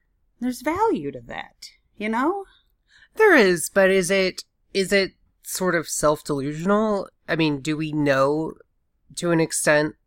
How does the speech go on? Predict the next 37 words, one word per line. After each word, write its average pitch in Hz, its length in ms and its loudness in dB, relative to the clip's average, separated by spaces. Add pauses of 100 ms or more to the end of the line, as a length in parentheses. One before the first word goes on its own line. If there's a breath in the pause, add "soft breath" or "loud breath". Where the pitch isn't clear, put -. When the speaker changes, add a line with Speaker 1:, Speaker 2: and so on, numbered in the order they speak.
(140)
Speaker 2:
that 143 360 -2 (180)
it, - 180 -16 (1500)
are 180 160 2
you 214 180 -2
deluding 233 440 -2
yourself? 233 640 0
Is 160 200 -4
it 170 100 -6
something 180 540 0
where 160 340 4
it's - 280 -6
a 160 80 0
nice 139 380 -2
vacation 143 720 -4
from 151 260 -4
reality 147 540 -4
that - 180 -6
you 151 120 -10
can 147 180 -8
just 143 180 -8
sit - 140 -12
there 151 140 0
and 147 80 -4
go, 147 160 -2
"You 190 120 -8
know 320 160 -8
what? 302 300 -10
That's, - 460 -10
that's - 240 -8
nice 180 280 0
to 170 120 -12
see - 180 -6
all 156 120 2
these 151 180 -8 (100)
warm 147 260 -2
comments." 135 560 -6 (480 loud breath)
But 151 300 4